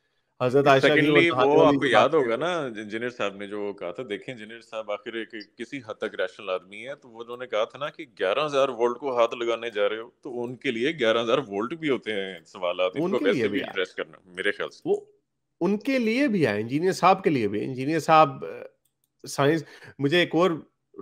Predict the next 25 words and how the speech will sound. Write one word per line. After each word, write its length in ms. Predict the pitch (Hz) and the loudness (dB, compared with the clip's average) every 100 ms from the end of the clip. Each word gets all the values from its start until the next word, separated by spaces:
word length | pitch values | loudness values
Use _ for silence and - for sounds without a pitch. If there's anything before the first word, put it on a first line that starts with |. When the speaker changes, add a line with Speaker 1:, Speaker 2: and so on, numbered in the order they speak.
| - | -14
Speaker 1:
ठहरे, 260 | - 139 160 | -4 0 2
मैंने 200 | 139 139 | 2 0
पता 200 | 135 139 | -2 -2
नहीं 80 | |
वो 80 | 143 | 0
लिंक 120 | 120 | 2
Speaker 2:
मतलब, 160 | 117 156 | 4 4
Speaker 1:
मेरे 120 | 143 | 4
Speaker 2:
I'm 80 | 165 | 2
Speaker 1:
पास 100 | 139 | 2
Speaker 2:
sure 140 | 117 208 | 4 6
Speaker 1:
है 80 | |
या 60 | 185 | 6
Speaker 2:
अंदर 220 | 139 165 | 4 2
Speaker 1:
नहीं। 120 | 170 | 0
Speaker 2:
से 40 | 131 | 2
हिल 160 | 131 | 2
जाते 280 | 165 151 135 | 4 2 2
होंगे 200 | 120 107 | -2 -2
एक 100 | 101 | -6
दफा 160 | 101 110 | -4 -4
ये 80 | 104 | -4
चीजें 240 | 98 92 | -6 -10
पढ़ 200 | 87 90 | -10 -16
के। 440 | 90 90 87 87 | -16 -18 -20 -20